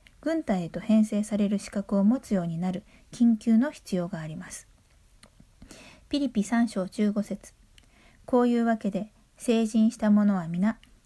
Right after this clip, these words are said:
この思いを持とうではありませんか。また、もしあなた方が別のことを思っているなら、神はこれをもあなた方に掲示してくださるでしょう。三、講談で捧げられる取りなしは、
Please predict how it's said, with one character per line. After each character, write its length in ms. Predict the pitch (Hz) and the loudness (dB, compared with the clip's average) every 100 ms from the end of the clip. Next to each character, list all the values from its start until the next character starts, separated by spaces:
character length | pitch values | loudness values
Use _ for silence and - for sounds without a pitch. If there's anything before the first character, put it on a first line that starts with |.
| - | -4
こ 120 | 226 | 2
の 160 | 202 190 | 2 4
思 220 | 190 180 | 2 2
い 80 | 220 | 0
を 80 | |
持 160 | 285 220 | 2 0
と 140 | 208 | 0
う 80 | 180 | -2
で 100 | 185 | -2
は 120 | 202 | -2
あ 60 | 277 | 0
り 100 | 233 | 0
ま 140 | 180 | -2
せ 140 | - 175 | -6 -8
ん 60 | |
か。 180 | 185 - - _ - _ _ _ _ - | -8 -14 -20 _ -20 _ _ _ _ -4
ま 120 | 226 196 | 0 0
た、 240 | 208 - _ - - | 0 -4 _ -20 -4
も 140 | 277 | -2
し 220 | 330 240 - | -2 -4 0
あ 80 | 226 | 2
な 120 | 220 | 4
た 120 | 220 | 4
方 220 | 214 208 | 0 0
が 120 | 185 180 | -4 -4
別 260 | 185 - | -4 0
の 120 | 262 | 0
こ 140 | 262 285 | 0 -2
と 140 | 302 | 2
を 60 | 220 | 4
思 180 | 196 269 | 4 2
っ 60 | |
て 120 | - | -2
い 100 | 175 | -4
る 80 | 175 | -2
な 140 | 175 175 | -4 -6
ら、 140 | 196 _ - - _ - | -10 _ -20 -20 _ 0
神 260 | 220 202 | 4 4
は 140 | 170 - | 2 -4
こ 120 | 226 | -2
れ 100 | 262 | 0
を 100 | 302 | 0
も 200 | 262 - _ | -2 -2 _
あ 80 | 208 | 0
な 100 | 196 | 0
た 120 | 202 | 0
方 220 | 185 - | -6 -6
に 120 | 165 185 | -8 -4
掲 240 | 262 269 | -2 -2
示 100 | 202 | -4
し 60 | - | -8
て 120 | 196 | -10
く 120 | 214 | -8
だ 120 | 190 | -8
さ 120 | - | -6
る 100 | 196 | -6
で 140 | 196 - | -6 -8
し 120 | - | -4
ょ 60 | 226 | -2
う。 60 | - - - - - - - - - - - | -4 -10 -20 -20 -20 -20 -20 -20 -20 -20 -10
三、 340 | - 214 214 - - - - - - | 0 0 0 -6 -20 -20 -20 -20 0
講 220 | 254 247 | 2 4
談 200 | 233 220 | 2 2
で 80 | 226 | 2
捧 320 | 226 220 233 | -2 -2 0
げ 120 | 233 | 0
ら 100 | 226 | 2
れ 100 | 220 | 2
る 120 | 220 | 0
取 200 | 214 214 | 0 4
り 40 | 214 | 4
な 140 | 208 | 4
し 120 | - | 0
は、 200 | 202 185 | -2 -2